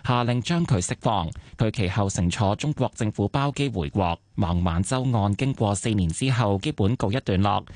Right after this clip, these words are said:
但係路透社報道，被美國視為對國家安全構成威脅嘅華為仍然受到指控。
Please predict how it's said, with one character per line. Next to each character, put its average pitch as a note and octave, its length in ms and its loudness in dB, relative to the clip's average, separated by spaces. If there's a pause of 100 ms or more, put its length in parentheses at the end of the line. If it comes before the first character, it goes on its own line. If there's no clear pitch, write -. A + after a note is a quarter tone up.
(120)
但 C3 120 0
係 C#3+ 80 4
路 C3 180 0
透 C3+ 200 -2
社 - 200 -2
報 A#2+ 160 -2
道， A2 320 0
被 B2 200 0
美 A2+ 180 0
國 C3+ 200 -4
視 - 200 -2
為 F#2 320 -2 (180)
對 D#3 160 0
國 D3+ 240 -4
家 E3+ 100 -2
安 E3+ 340 0
全 F#2 220 -2
構 G#2 140 0
成 F#2+ 200 0
威 D3 140 0
脅 C#3+ 140 -2
嘅 A2+ 140 -4
華 F2+ 180 0
為 F2 320 0 (200)
仍 G2+ 140 2
然 F#2 180 2
受 G2 220 -2
到 G#2+ 120 0
指 G#2 220 -2
控。 A#2 220 2